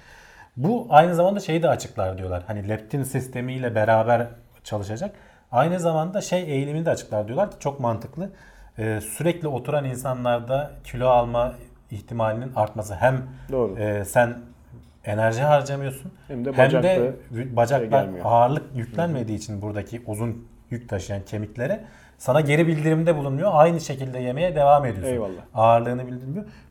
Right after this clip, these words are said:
Speaker 1: Bunu da açıklayabilir diyorlar. Tabii dediğim gibi henüz akademik, e, giriş seviyesi bir makale diyeyim. Yani yanlış da oldu giriş seviyesi demem de. Yeni bulunan bir şey, test edilecek yeni şeylerle falan.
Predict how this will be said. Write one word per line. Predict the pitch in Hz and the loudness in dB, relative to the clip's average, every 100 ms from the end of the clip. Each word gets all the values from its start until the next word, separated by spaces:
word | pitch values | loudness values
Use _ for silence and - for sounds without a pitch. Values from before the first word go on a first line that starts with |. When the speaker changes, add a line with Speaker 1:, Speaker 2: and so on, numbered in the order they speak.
| 123 | 0
Speaker 1:
Bunu | 143 170 | 4 6
da | |
açıklayabilir | 139 - - 120 107 107 107 101 | 6 4 -4 -4 -2 -4 -6 -6
diyorlar. | 107 170 185 | -6 -6 -4
Tabii | 147 139 | -2 -2
dediğim | 143 147 | -2 -4
gibi | 110 | -2
henüz | 110 123 117 - _ - _ _ | -2 -4 -8 -18 _ -20 _ _
akademik, | 123 - 135 156 160 - - _ - | -2 0 2 0 -2 -10 -20 _ -10
e, | 104 104 98 98 104 127 - - _ _ - - _ 135 - - - 120 | -8 -8 -10 -16 -20 -20 -20 -20 _ _ -20 -20 _ -20 -20 -20 -20 -12
giriş | 117 135 139 | -6 -6 -4
seviyesi | 131 107 98 101 101 | -2 -2 -4 -6 -6
bir | |
makale | 104 101 107 98 101 | -2 -2 0 -2 -4
diyeyim. | 98 104 | -10 -8
Yani | 101 101 | -8 -8
yanlış | 107 117 120 104 | -4 -4 -4 -8
da | |
oldu | 98 | -10
giriş | 95 101 101 | -10 -12 -12
seviyesi | 104 98 98 127 | -12 -12 -10 -4
demem | 180 156 | -2 -2
de. | 98 - - - _ 110 104 | -8 -14 -20 -20 _ -14 -4
Yeni | 120 160 139 | 2 2 4
bulunan | 127 117 110 110 | 2 0 0 -4
bir | |
şey, | - 165 165 | -6 -6 -2
test | 143 131 127 | 0 0 -2
edilecek | 110 104 104 135 127 | -6 -6 -6 -8 -6
yeni | 110 113 113 - - _ | -4 -4 -6 -14 -20 _
şeylerle | 117 107 104 101 92 | -4 0 0 0 -2
falan. | 113 190 - | 0 -2 -2